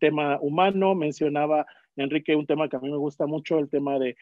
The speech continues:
de, del desarrollo de competencias enfocadas a la cuarta transformación industrial,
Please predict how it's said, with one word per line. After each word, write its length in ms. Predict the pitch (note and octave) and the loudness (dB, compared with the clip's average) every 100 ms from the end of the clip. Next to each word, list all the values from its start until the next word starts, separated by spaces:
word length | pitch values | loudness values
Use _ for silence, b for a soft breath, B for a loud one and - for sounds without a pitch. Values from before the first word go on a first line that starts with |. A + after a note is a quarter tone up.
| b _ | b _
de, 400 | C3+ C3 B2+ B2+ | 0 2 4 0
del 220 | B2+ C#3 | 2 2
desarrollo 500 | C3 C#3 C3+ C#3 D3 | 2 2 2 2 4
de 140 | D3 C3 | 4 2
competencias 840 | C#3 B2+ C3 C#3 C#3 D#3+ C#3+ - - | -2 -4 0 0 0 0 0 -2 -8
enfocadas 600 | B2+ C#3+ - C3 C3 - | -6 -6 -2 0 0 -2
a 40 | |
la 160 | B2+ A#2+ | -4 -2
cuarta 300 | - C3 C3+ | -2 -2 -2
transformación 640 | B2+ B2+ - A#2+ A#2+ C3+ | -6 -10 -10 -10 -8 -8
industrial, 680 | B2+ B2+ B2+ - D#3+ D#3+ F3 | -8 -6 -10 -2 4 4 4